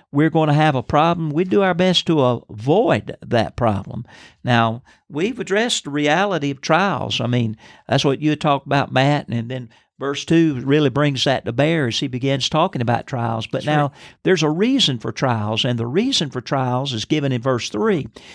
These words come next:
Speaker 1: James says that the reason we have trials is to test our faith. Now, let's look at verse three. "Knowing that the testing of your faith produces patience." The target of the test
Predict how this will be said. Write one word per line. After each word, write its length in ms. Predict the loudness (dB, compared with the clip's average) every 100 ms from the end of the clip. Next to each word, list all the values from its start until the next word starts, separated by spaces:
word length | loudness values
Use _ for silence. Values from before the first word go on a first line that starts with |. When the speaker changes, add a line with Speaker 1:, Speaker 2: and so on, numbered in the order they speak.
| -20 _
Speaker 1:
James 320 | 0 2 2
says 260 | 2 0 0
that 140 | -2
the 80 | -2
reason 340 | 0 0 -2 -2
we 120 | 0
have 220 | 0 -2
trials 480 | -2 -2 0 0 0
is 140 | -2
to 100 | -2
test 600 | -4 0 2 2 0 -2
our 160 | -2 -2
faith. 680 | -2 -4 -2 -4 -10 -18 -20 -20 -12 -12 -12 -12
Now, 100 | -6
let's 180 | -2 -2
look 180 | -2 -6
at 80 | -4
verse 400 | -2 -2 -6 -12 _ -20 -6
three. 400 | 0 2 0 -6 _ -4
"Knowing 400 | 0 2 2 2
that 220 | -2 -2
the 140 | -8
testing 1000 | -8 -4 0 0 0 -4 -2 -2 0 -4 -4
of 260 | 0 0 0
your 140 | -4
faith 640 | -2 2 2 2 -4 -14 -20 _ _ _ 0
produces 680 | 2 4 2 0 -4 -6 -8 -14 -6
patience." 920 | 0 0 0 -4 -6 -10 -8 -8 -8 _ -20 -20 -20 -20 -20 _ _ _ _ _ _ _ _ _ _ 0
The 140 | 2
target 520 | 2 0 0 0 -2 0
of 180 | -2 0
the 80 |
test 720 | -2 0 0 0 -4 -6 -6